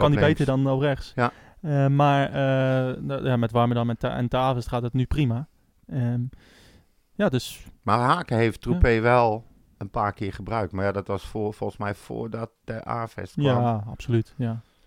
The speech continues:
Speaker 1: De Avest is er sinds hij erbij is, eh, niet meer uit geweest. Dus,
Speaker 2: Nee.
Speaker 1: eh,
Speaker 2: Het is toch bizar, hè, die jongen. Die, die wordt gekozen tot talent van het, van het jaar of zo. Of kreeg,
Speaker 1: Ja.
Speaker 2: die heeft, had volgens mij toen die, die Tommaso Trofee gewonnen, dacht ik.
Speaker 1: Ja, dat weet ik niet, maar dat, eh,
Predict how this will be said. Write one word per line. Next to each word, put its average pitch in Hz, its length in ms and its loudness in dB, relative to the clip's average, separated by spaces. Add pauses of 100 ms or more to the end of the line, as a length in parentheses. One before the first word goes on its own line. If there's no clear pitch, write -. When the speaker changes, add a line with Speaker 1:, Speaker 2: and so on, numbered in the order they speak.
(180)
Speaker 1:
De 123 100 -6
Avest 117 300 -2
is 120 140 -6
er 120 60 -8
sinds 127 240 0
hij 135 100 -4
erbij 127 340 0
is, - 160 -6
eh, 131 300 0
niet 135 120 2
meer 135 100 0
uit 135 160 0
geweest. 110 420 -4
Dus, 110 80 -4
Speaker 2:
Nee. 110 260 4
Speaker 1:
eh, 120 160 0 (720)
Speaker 2:
Het - 100 -20
is - 80 -18
toch 98 200 -2
bizar, 107 400 0
hè, 104 100 2
die 113 120 -4
jongen. 101 300 -2
Die, 101 200 -6
die 104 200 -8
wordt 117 180 -2
gekozen 117 520 -4
tot - 240 -8
talent 123 360 -2
van 117 140 -6
het, 117 280 -4
van 120 160 -6
het 113 140 -4
jaar 127 240 0
of 127 60 -8
zo. 135 180 -2
Of 120 160 -8
kreeg, 123 200 -2
Speaker 1:
Ja. 143 120 2
Speaker 2:
die 123 100 0
heeft, 117 200 -2
had 117 200 -6
volgens 120 260 -8
mij 127 100 -6
toen 120 140 -6
die, 110 200 -10
die 110 200 -12
Tommaso 127 440 -10
Trofee 139 420 -8
gewonnen, 143 360 -6
dacht 143 260 -6
ik. 143 80 0
Speaker 1:
Ja, 143 380 4
dat 147 160 -4
weet 143 180 0
ik 123 60 -2
niet, 151 180 -2
maar 127 320 0
dat, 127 200 -4
eh, 135 140 -4